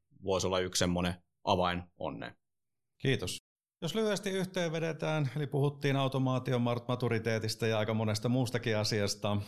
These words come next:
Speaker 2: niin tosiaan tämmöistä kypsyyttä niin ei varmaan saa muuta kuin tekemällä. Ja sieltä jos muutamia nostoja, niin tämmönen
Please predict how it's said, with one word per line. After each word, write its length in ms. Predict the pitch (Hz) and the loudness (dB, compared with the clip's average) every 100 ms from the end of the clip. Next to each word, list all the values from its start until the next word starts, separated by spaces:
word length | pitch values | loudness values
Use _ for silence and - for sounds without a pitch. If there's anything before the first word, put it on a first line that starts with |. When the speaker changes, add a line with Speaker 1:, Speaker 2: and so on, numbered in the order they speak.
| - - | -8 -4
Speaker 2:
niin 420 | 104 95 92 - | 0 0 -2 -4
tosiaan 500 | 107 101 95 95 92 | -2 0 0 0 0
tämmöistä 340 | 92 95 95 | -2 -2 -4
kypsyyttä 640 | 107 110 110 104 98 - 95 | 0 0 2 0 0 0 2
niin 320 | 95 82 - _ _ _ | 2 -2 -8 _ _ _
ei 180 | 98 92 | 2 4
varmaan 380 | 95 95 95 98 | 4 4 4 4
saa 160 | 104 | 4
muuta 240 | 95 101 92 | 4 2 2
kuin 120 | 90 | 2
tekemällä. 720 | 151 143 117 110 107 107 107 - _ | 2 4 6 6 6 4 2 -8 _
Ja 240 | 101 101 98 | 0 2 2
sieltä 260 | - 98 98 | 0 0 2
jos 120 | 95 | 2
muutamia 400 | 101 98 92 95 | 2 4 4 4
nostoja, 460 | 95 95 98 90 | 2 0 2 2
niin 180 | 87 87 | 2 0
tämmönen 520 | - 87 87 90 - | 0 2 2 0 -2